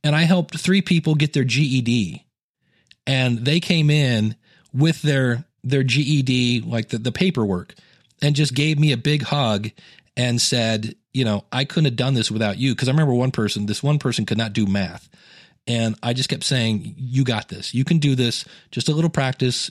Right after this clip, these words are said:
you know, breathe." And I really helped her through. She had serious test anxiety. And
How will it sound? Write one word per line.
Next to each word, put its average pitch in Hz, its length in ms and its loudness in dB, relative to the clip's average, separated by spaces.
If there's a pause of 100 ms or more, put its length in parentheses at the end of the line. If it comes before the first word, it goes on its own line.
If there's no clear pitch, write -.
you 123 140 -2
know, 110 120 2
breathe." 131 540 2 (300)
And 135 100 0
I 120 60 2
really 160 300 2
helped 160 240 -2
her 143 100 2
through. 139 140 0
She 143 100 0
had 127 120 -2
serious 180 460 2
test - 300 -2
anxiety. 110 560 0 (420)
And 143 340 2